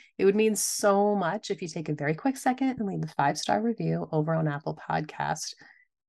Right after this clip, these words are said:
Um, it's really the number one way that you can help us encourage more people. And that's the reason that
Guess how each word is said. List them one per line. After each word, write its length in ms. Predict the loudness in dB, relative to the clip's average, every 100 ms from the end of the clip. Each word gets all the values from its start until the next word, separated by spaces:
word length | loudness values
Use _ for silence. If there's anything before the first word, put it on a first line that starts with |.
| _ -2
Um, 220 | 2 2
it's 160 | 2 4
really 180 | 4 6
the 100 | 6
number 220 | 6 8
one 300 | 6 4 0
way 360 | -2 -4 -10 _ -6
that 120 | 0
you 140 | 2
can 140 | 2 2
help 300 | 2 2 6
us 320 | 6 4 -2
encourage 600 | -6 -2 0 4 2 4
more 180 | 2 2
people. 480 | 2 4 4 2 0 -20 _ _ -10
And 240 | -4 -4 -4
that's 380 | -6 -6 -8
the 120 | -6 -2
reason 600 | 0 0 -4 -10 -10 -2
that 300 | 0 0